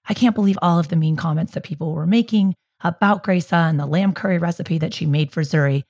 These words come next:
But then the internet can also be kind of amazing because we were able to find her, get her on the podcast,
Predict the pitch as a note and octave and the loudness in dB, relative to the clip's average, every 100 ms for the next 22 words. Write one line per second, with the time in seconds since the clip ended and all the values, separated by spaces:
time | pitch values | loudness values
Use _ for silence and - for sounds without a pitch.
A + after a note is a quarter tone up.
0 | _ _ _ - G#3+ A#3 C#4+ C#4 A#3 D4 | _ _ _ -4 0 2 0 2 2 2
1 | F4+ F4+ - B3 G3+ B3 B3+ A#3 G3 F3 | -2 -4 -2 -2 -2 -4 -2 -2 0 2
2 | D#3+ D#3 D#3 C3+ C3 D3 D3+ C#3+ - _ | 2 4 2 2 -2 -2 0 -2 -4 _
3 | _ - F3+ A3+ - F3+ F3 F3+ F3+ - | _ -2 0 2 2 0 0 -2 -6 -2
4 | C#3+ C#3 C#3 E3+ C4 _ _ E3 C#3 E3 | 0 2 0 -2 -4 _ _ -8 -2 0
5 | G#3+ B3 A#3 E3+ D3 - C#3 D#3+ - | 4 2 2 0 -2 -2 -4 -4 -8